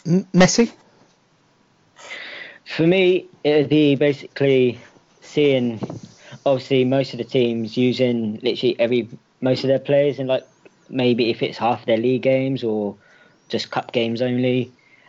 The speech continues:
Speaker 2: at least give everyone in your squad, uh, basically a good run-up. 'Cause obviously some people,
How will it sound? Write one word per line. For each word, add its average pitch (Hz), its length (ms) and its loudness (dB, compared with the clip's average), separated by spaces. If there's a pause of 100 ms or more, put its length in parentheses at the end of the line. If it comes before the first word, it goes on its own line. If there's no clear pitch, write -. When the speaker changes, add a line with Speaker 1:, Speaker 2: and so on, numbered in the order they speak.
Speaker 2:
at 120 120 0
least 139 280 -2
give 135 280 0 (760)
everyone 131 460 0
in 127 120 -4
your 123 120 -6
squad, 123 480 0 (480)
uh, 117 420 0
basically 113 500 -2
a 110 60 0
good 113 200 -2
run-up. 123 320 -2
'Cause - 140 -10
obviously 127 480 0
some 147 220 -4
people, 131 560 0